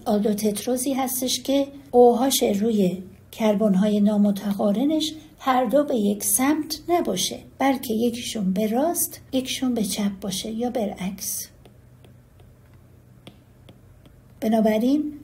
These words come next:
اسم این قند هستش دی ترئوز. اگر بر روی کربن‌های نامتقارن آلدوتتروز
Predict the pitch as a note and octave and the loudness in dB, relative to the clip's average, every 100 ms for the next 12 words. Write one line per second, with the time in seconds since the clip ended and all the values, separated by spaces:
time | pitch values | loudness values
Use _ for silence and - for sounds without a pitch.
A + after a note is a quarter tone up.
0 | - - B3+ B3+ - G3+ F#3+ G3+ C4 B3 | -20 0 2 2 2 2 0 -2 0 0
1 | G#3+ - - B3+ C#4+ D4 D4 - C4+ C#4 | 0 -4 0 4 4 4 0 -4 -2 -2
2 | - C#4 C4+ - - - - A#3 B3 D#4 | 0 0 -2 -4 -10 -10 -2 2 2 0
3 | E4+ - - - - - - - - - | -4 -10 -20 -20 -20 -20 -20 -20 -20 -20
4 | - - - - - - - - - - | -20 -20 -20 -20 -20 -20 -20 -20 -20 -20
5 | - - - - - - - - B3 B3 | -20 -20 -20 -20 -20 -20 -8 -2 -2 0
6 | B3+ A#3+ G3 F#3 - - - - - - | 0 0 0 -2 -6 -6 -16 -20 -20 -20
7 | - A#3+ C4 A#3 G3+ G3+ A3 G#3 A3 A#3+ | -8 -4 -2 0 0 0 0 0 0 0
8 | G#3 - G#3+ G3+ A3 F#3+ A#3 A#3+ A3+ A3+ | 0 -2 -2 0 0 2 0 0 0 2
9 | G3+ G3+ G#3+ G3+ G#3+ G#3 G#3+ A#3+ - G#3 | 2 2 0 -2 0 2 2 0 0 0
10 | F#3+ G#3 G3+ G3 F#3+ C4 A3+ - - | 0 -2 -2 -4 -4 -2 -2 -2 -8